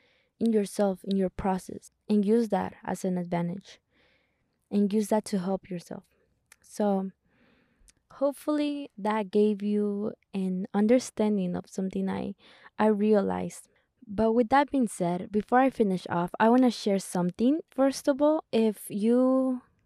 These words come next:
have your goals ready and you wanna share them with me, you can always use the link that I put in the description. And also, if you share your goal already, could you resend it again because the link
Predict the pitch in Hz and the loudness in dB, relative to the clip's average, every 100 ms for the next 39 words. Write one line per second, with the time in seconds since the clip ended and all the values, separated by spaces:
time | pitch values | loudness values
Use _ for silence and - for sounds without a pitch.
0 | _ _ _ - 214 214 208 190 - 180 | _ _ _ -6 -4 0 0 2 2 2
1 | 226 - - 202 208 254 311 - 196 185 | 0 -4 -6 -4 -2 -4 -6 -10 -6 -4
2 | 190 196 - 185 185 208 247 262 - 285 | -4 -4 -6 -4 -4 -2 -2 -2 -4 -8
3 | 302 - _ _ _ _ _ - 214 220 | -8 -14 _ _ _ _ _ -8 -2 -2
4 | - 226 220 208 208 - 196 175 180 175 | -2 0 2 2 -2 -2 -4 -2 -2 -2
5 | 226 269 - _ - 185 190 180 180 180 | -4 -4 -12 _ -10 -4 -2 -2 -2 -4
6 | 185 - 196 196 185 180 - 190 - 254 | -4 -2 0 0 -2 -4 -4 -6 -4 -8
7 | 311 - _ - - _ _ 247 247 240 | -8 -10 _ -20 -20 _ _ 2 4 4
8 | 233 - _ - 269 - - 202 196 214 | 2 -2 _ 2 2 2 0 0 2 0
9 | 196 220 269 - - 269 262 285 226 - | 0 0 -2 -2 2 4 4 2 0 0
10 | 196 226 226 208 214 226 226 - 226 202 | 2 4 4 4 2 0 -2 -4 -4 2
11 | 233 269 - 202 196 214 214 185 190 214 | 4 2 0 0 2 2 0 0 0 0
12 | 190 - 185 185 190 180 185 208 | -2 -4 -6 -2 0 0 0 -2